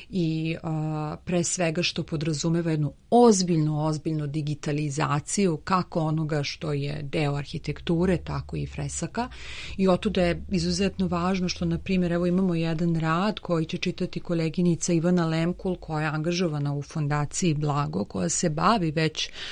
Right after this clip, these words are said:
skoro petnaest godina digitalizacijom fresaka i oni su već koliko pre nekoliko dana vršili takođe jednu, a, istraživačku, mogu reći, misiju, jedan zadatak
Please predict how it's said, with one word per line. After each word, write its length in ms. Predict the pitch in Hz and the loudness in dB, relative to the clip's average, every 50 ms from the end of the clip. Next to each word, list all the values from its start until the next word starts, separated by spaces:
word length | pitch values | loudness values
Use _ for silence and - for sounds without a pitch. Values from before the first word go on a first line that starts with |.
| - - - - - | -12 -12 -12 -12 -10
skoro 280 | - - - 156 147 151 | -8 -4 -2 0 0 0
petnaest 520 | - 170 156 151 - - 160 147 135 - | 0 2 0 0 2 0 0 0 0 0
godina 500 | - 180 185 220 208 185 165 151 151 147 | 2 4 4 4 4 4 2 2 0 0
digitalizacijom 880 | 139 156 139 139 143 - 170 151 143 139 151 143 143 147 - - 160 147 | -2 -2 -2 -2 -2 0 0 0 0 2 2 0 0 0 -2 -2 -2 -2
fresaka 500 | - 151 147 147 - - 202 202 - 180 | 0 0 0 0 0 -2 -2 0 0 0
i 60 | 165 | 2
oni 160 | 156 151 156 | 2 2 0
su 200 | 151 - - 175 | 0 -2 -2 -2
već 200 | 151 156 147 - | 0 0 -2 -2
koliko 340 | - - 156 147 147 - 151 | -4 -4 -4 -4 -2 -4 -6
pre 160 | - 151 151 | -4 0 0
nekoliko 520 | 147 143 143 - - 151 143 139 - 151 139 | 2 2 2 2 2 0 0 0 0 0 2
dana 380 | 143 147 160 190 180 160 147 143 151 151 | 2 4 4 4 4 4 2 2 2 2
vršili 460 | 147 156 139 - - 180 165 156 143 | 2 2 2 2 2 4 2 2 0
takođe 480 | - - 147 - - 151 147 143 156 147 | -2 -4 -6 -4 -2 -2 0 2 2 2
jednu, 460 | 143 147 147 143 135 147 147 151 151 - - - - - - - - - - | 2 2 0 0 0 2 0 0 0 -2 -6 -12 -12 -12 -12 -14 -14 -8 -2
a, 360 | 185 175 160 151 147 147 151 156 - 156 151 | 0 0 2 2 0 0 -2 -2 -2 -2 -2
istraživačku, 920 | 156 147 - - 175 160 143 151 156 147 156 160 - - - - 151 139 139 - - - 143 | -2 -2 -2 0 2 4 4 4 4 4 4 2 0 0 -2 0 0 0 0 -4 -10 -6 0
mogu 300 | 147 156 143 135 151 151 | 2 2 2 4 4 2
reći, 320 | 143 147 143 - - 165 | 2 2 2 0 0 0
misiju, 640 | 147 151 156 170 196 180 - - 185 156 143 143 147 | 2 2 4 4 4 4 2 2 0 0 0 0 0
jedan 220 | 143 143 147 147 | 0 0 0 -2
zadatak 640 | 139 147 147 139 147 151 156 160 - - 156 - | 0 -2 -2 0 2 2 2 2 2 0 -2 -2